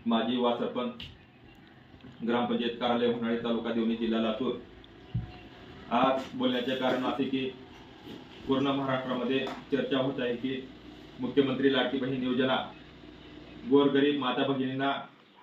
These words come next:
मोठ्या प्रकारे या ठिकाणी मदत झालेली आहे. म्हणून आम्ही श्री दीपक अशोकराव चांदोरे सरपंच, ग्रामसेवक व्हीजे कैलवाडे साहेब, एक ग्रामपंचायतमध्ये बैठक घेतली की आपल्या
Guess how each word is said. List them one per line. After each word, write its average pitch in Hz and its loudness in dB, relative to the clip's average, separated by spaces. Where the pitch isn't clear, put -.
मोठ्या 135 2
प्रकारे 139 6
या 135 6
ठिकाणी 135 -2
मदत 131 0
झालेली 131 0
आहे. 139 2
म्हणून 160 4
आम्ही 156 2
श्री 156 4
दीपक 143 0
अशोकराव 143 0
चांदोरे 139 2
सरपंच, 156 0
ग्रामसेवक 139 4
व्हीजे 135 6
कैलवाडे 139 6
साहेब, 147 2
एक 127 2
ग्रामपंचायतमध्ये 139 4
बैठक 143 6
घेतली 143 6
की 110 2
आपल्या 156 6